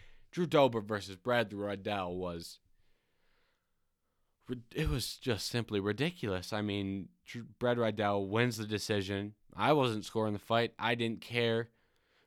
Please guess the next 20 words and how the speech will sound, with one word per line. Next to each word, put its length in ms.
because 640
I'm 200
just 160
w-, 160
having 260
fun 320
watching 340
this 140
fight. 360
I'm 120
not 160
gonna 160
sit 180
here 140
and 80
stress 440
over 220
who 180
won 300
a 120